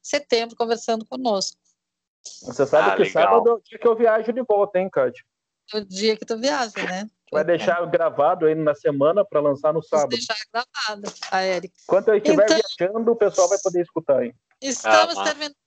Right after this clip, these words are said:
Speaker 1: a nossa conversa, Eduardo?
Speaker 2: Ah,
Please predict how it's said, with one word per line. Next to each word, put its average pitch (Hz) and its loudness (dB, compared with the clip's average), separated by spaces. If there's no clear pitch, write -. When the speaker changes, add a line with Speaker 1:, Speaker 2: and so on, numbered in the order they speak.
Speaker 1:
a 330 -6
nossa - -14
conversa, 294 -6
Eduardo? 233 -2
Speaker 2:
Ah, 131 4